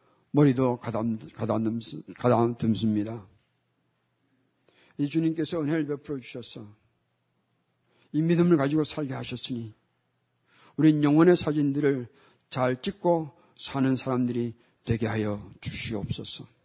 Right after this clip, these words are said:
부동의 믿음으로 이 세상의 도전들을 정복하며 살게 하시고 우리 삶의 걸음걸음마다 주님의 이름을 높이는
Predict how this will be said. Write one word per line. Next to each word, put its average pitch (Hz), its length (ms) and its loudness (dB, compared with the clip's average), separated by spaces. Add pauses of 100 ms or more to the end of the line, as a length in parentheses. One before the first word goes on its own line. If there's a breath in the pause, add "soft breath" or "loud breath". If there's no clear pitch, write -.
(3500 soft breath)
부동의 185 380 6
믿음으로 160 760 -2 (1800)
이 160 80 -4
세상의 160 420 4
도전들을 143 640 2 (1300)
정복하며 190 540 2
살게 131 320 -10
하시고 113 460 -12 (1600 loud breath)
우리 165 140 6
삶의 180 360 4
걸음걸음마다 202 960 0 (960)
주님의 165 300 4
이름을 151 240 4
높이는 131 540 2